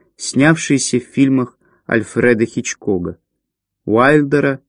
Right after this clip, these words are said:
и других. У него поубавилось волос,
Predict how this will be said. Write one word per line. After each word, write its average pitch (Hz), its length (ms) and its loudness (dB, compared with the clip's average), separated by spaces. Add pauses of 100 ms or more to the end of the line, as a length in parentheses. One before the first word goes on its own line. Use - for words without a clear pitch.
(180)
и 135 120 0
других. 107 540 -2 (3500)
У 139 60 4
него 202 440 6 (680)
поубавилось 143 720 4
волос, 120 560 0